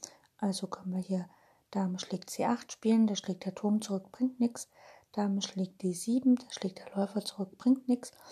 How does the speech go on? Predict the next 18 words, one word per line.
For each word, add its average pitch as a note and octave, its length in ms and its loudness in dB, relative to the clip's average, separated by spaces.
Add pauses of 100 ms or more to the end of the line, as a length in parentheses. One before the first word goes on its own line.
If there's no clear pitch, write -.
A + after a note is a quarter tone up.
(440)
Ähm, G3+ 440 2 (760)
Dame G3 320 2
schlägt - 480 -4 (120)
D F#3+ 140 0
acht - 440 -4
Schach, - 440 -2 (600)
da G3+ 100 -2
kann G3 220 0
nur G3 100 2
der F#3+ 140 0
König A3+ 400 4
zurückschlagen. B3 760 2
Und G3+ 140 0
jetzt F#3+ 160 -6
sehen A#3 220 4
wir, A#3+ 80 6
der G3+ 140 -4
König A3+ 600 4